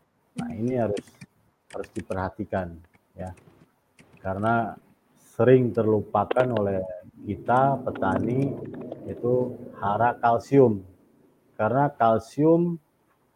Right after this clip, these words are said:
magnesium ini yang dua ini ya, kadang-kadang kalau sulfur itu bawaan banyak,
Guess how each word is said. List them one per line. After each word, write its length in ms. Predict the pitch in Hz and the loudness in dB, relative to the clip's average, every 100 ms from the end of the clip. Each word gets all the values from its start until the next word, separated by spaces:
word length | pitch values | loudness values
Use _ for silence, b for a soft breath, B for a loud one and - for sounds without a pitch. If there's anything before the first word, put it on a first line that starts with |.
| _ - | _ -4
magnesium 800 | 110 104 117 110 - 127 139 147 | -2 0 -2 -2 -4 6 6 6
ini 240 | 127 135 135 - _ _ _ _ _ _ 110 | 2 -2 -4 -10 _ _ _ _ _ _ -4
yang 240 | 107 110 | -2 -2
dua 240 | 107 110 110 | 0 0 0
ini 260 | 117 127 107 | 0 -2 -2
ya, 160 | 90 82 _ - | -6 -12 _ -12
kadang-kadang 440 | 98 98 101 120 113 | -8 -6 -4 -4 -2
kalau 240 | 98 95 92 | -4 -4 -6
sulfur 460 | - 98 - 104 101 | -6 -6 -4 -4 -4
itu 380 | 123 117 110 104 | -2 -4 -4 -6
bawaan 720 | 98 98 95 87 110 110 104 | 0 0 0 -2 -4 -6 -2
banyak, 380 | 101 107 104 | 0 2 0